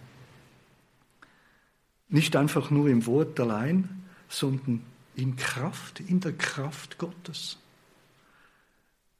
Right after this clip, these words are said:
Mit dieser Motivation, wie wir gesehen haben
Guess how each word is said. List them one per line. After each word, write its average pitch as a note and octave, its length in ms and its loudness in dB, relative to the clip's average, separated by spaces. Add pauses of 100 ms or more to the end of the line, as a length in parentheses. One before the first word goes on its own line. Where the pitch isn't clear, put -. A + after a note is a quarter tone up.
(200)
Mit C3+ 260 0
dieser G3 260 2
Motivation, E3 960 4
wie C#3+ 120 -2
wir D#3 100 0
gesehen D3 580 -2
haben B2 400 -4